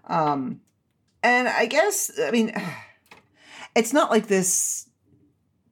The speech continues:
the spiritual crisis has, has just all of a sudden manifested itself and decided to, you know, now be an issue. Um, if you have listened to any of my podcasts, you will remember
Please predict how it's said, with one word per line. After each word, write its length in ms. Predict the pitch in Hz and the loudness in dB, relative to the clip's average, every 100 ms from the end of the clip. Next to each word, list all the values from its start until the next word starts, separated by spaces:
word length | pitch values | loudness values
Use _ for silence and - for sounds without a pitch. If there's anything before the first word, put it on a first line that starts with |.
| - | -10
the 200 | 180 180 | -4 -4
spiritual 580 | - 180 170 170 156 | -2 0 0 -2 -4
crisis 460 | 135 143 226 143 135 | -2 -2 -2 -2 -6
has, 380 | 139 131 131 - | -4 -6 -6 -10
has 260 | - 151 143 | -8 -6 -6
just 200 | - 131 | -6 -8
all 200 | - 135 | -2 -2
of 80 | 120 | -2
a 40 | |
sudden 460 | 120 - 135 131 120 | -4 -6 -4 -4 -6
manifested 760 | - 135 135 131 127 120 - 131 | -6 -4 -2 -4 -6 -8 -8 -10
itself 520 | 135 - 131 131 127 - | -10 -6 -4 -4 -8 -12
and 220 | 131 127 | -10 -8
decided 500 | 127 123 120 123 123 - | -10 -10 -8 -8 -10 -14
to, 80 | - _ _ _ - | -20 _ _ _ -10
you 60 | |
know, 180 | 123 - - _ _ _ | -8 -10 -16 _ _ _
now 220 | - 139 | -2 0
be 140 | 147 127 | 0 -2
an 120 | 123 | -6
issue. 300 | 120 - 139 151 - - - - - | -8 -6 -6 -8 -20 -20 -20 -12 -2
Um, 500 | 139 135 135 131 117 | 0 2 0 -2 -4
if 240 | - 151 151 | 0 0 0
you 240 | 185 185 | 0 0
have 140 | 160 156 | 0 0
listened 320 | 170 175 147 | 0 0 -4
to 320 | - - - | -4 -6 0
any 360 | 170 190 180 151 | 4 4 4 2
of 180 | - 135 | 0 0
my 180 | 135 | -2
podcasts, 840 | 135 127 131 131 123 123 127 - - | -2 0 0 0 -2 -2 -4 -10 -8
you 140 | 143 | -2
will 100 | 135 | -2
remember 680 | 131 139 131 135 131 131 131 | -2 -2 -2 -2 -2 -4 -6